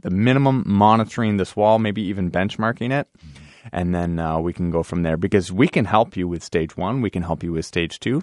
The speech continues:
Those are the same applications. Stage three, slightly different application, but within the same ballpark. Stage four, it is not fun.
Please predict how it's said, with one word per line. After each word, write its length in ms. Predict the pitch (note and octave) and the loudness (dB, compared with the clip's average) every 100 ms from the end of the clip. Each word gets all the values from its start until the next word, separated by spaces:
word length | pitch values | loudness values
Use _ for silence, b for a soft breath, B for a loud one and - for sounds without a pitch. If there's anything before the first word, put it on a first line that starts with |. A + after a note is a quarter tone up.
| - | -4
Those 200 | F2+ F2 | -4 -2
are 60 | G2 | 0
the 80 | |
same 240 | F#2+ F#2+ F2+ | 0 0 -2
applications. 680 | F2 - - E2 - D3+ - b b | -4 -6 -8 -8 -8 -14 -16 b b
Stage 400 | - A#2+ A2+ - | 0 2 2 0
three, 260 | B2 C#3+ D#3 b b - | 0 0 -2 b b -18
slightly 440 | - A#2+ B2+ B2+ | 0 2 4 2
different 280 | A#2+ B2 G#2 | -2 -2 -2
application, 540 | A2 A2+ G#2+ A2 A#2+ | -2 -2 -2 0 -2
but 120 | G2+ | 0
within 260 | E2 F2 F#2+ | 0 2 2
the 80 | G#2 | 2
same 240 | G2+ G#2 | 0 0
ballpark. 460 | F2 E2+ G2 F2+ - b b b b | 2 2 4 0 0 b b b b
Stage 340 | - A2 G#2 | 0 2 2
four, 380 | - F#2+ F#2+ G2 | 0 2 4 2
it 120 | E2 | 0
is 140 | D#2+ E2 | -6 -2
not 220 | D#2+ D#2+ | -2 -2
fun. 340 | D#2+ D#2+ D#2+ | -4 -4 -4